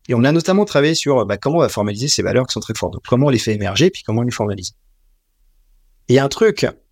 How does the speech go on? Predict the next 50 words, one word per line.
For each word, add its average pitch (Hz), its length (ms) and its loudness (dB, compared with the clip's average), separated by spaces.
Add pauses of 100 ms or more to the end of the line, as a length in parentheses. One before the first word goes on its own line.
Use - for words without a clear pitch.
(500)
euh, - 260 -12 (320)
en, 127 120 -2
en 127 180 -2
plus 160 160 2
de 123 80 2
tout 120 160 -2
ce - 60 -6
que 127 120 2
j'ai, 113 180 0
j'ai 110 140 2
expliqué 113 360 0
là, 143 100 2
qui - 100 -10
sortait - 380 -2 (120)
vraiment 127 300 2
de 113 60 0
manière 101 280 -6
très 139 280 0
évidente 131 220 2
chez 120 100 -2
tout 131 100 -4
le 151 60 2
monde, 185 120 0
c'est, 123 280 2 (720)
euh, 95 640 0 (240)
le 120 140 2
fait 170 200 4
de 135 100 0
faire - 220 -4
passer 131 260 2
l'équipe 123 320 -2
avant 98 220 -8
toi. - 240 -2 (640)
Si - 640 -4
tu - 140 2
fais 185 120 2
ça, - 360 -4 (640)
ben, 123 100 4
c'est-à-dire 175 280 2
que - 40 -10
tu 139 80 0
sais 277 340 2 (200)
que 127 240 2
les - 160 0
autres 214 120 -2
vont 123 60 -2
faire 131 200 0
pareil 156 240 2
avec 117 180 -4
toi. - 200 -2